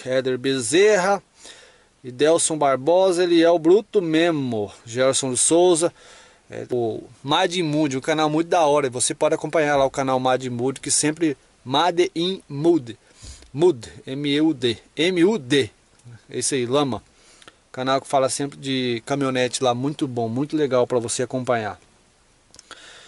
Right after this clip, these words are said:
E fica assim, até o próximo vídeo, se caso Opa!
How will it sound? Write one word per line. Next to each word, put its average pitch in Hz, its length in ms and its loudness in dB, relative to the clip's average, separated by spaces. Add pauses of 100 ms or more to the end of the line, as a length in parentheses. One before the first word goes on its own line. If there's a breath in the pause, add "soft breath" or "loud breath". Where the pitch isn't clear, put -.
(800 loud breath)
E 208 60 -4
fica 285 200 0
assim, 175 220 0
até 214 180 0
o 262 60 4
próximo 208 400 0
vídeo, 123 240 -8
se - 180 -6
caso 208 480 0 (720 soft breath)
Opa! 120 840 -8